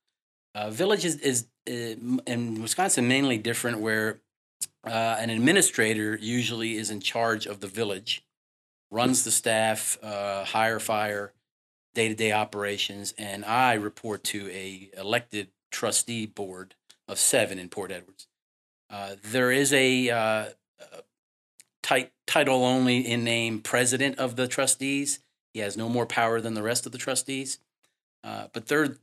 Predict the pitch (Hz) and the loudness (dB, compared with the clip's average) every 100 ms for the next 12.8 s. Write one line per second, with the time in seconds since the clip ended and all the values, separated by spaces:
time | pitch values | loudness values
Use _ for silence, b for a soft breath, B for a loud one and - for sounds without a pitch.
0 | - 131 139 - 127 131 110 - 113 107 | 2 4 4 4 6 6 4 -2 -2 0
1 | 101 104 104 98 95 101 95 _ - 101 | 0 -4 -4 -6 -4 -8 -10 _ -14 -10
2 | 98 104 113 110 113 101 110 101 110 101 | -6 -4 -4 -2 -2 -4 -6 -4 -4 -6
3 | 98 98 95 98 - 98 92 - 95 95 | -8 -8 -6 -4 -4 -4 -6 -6 -6 -8
4 | 90 104 98 95 95 98 95 92 92 95 | -8 -8 -8 -8 -10 -8 -6 -8 -8 -12
5 | 98 _ _ _ _ 120 135 196 226 156 | -16 _ _ _ _ 0 2 4 4 4
6 | 117 - 135 131 117 104 101 92 104 110 | 2 0 2 2 2 0 -4 -4 -2 0
7 | 113 107 104 110 110 104 107 104 - 95 | 0 0 -2 -2 -2 -2 -4 -6 -8 -12
8 | - 92 - 110 107 98 - 98 98 95 | -10 -12 -8 -8 -2 2 2 2 -4 -6
9 | 92 92 101 95 92 90 85 _ _ 101 | -4 -2 -2 -6 -10 -16 -20 _ _ -14
10 | 98 98 - 101 98 - 90 87 _ _ | -10 -4 -4 -2 -4 -6 -10 -20 _ _
11 | _ _ _ _ _ 110 110 120 127 127 | _ _ _ _ _ -6 -6 -6 -2 2
12 | 113 98 - 131 123 120 - | 2 0 0 2 2 0 -12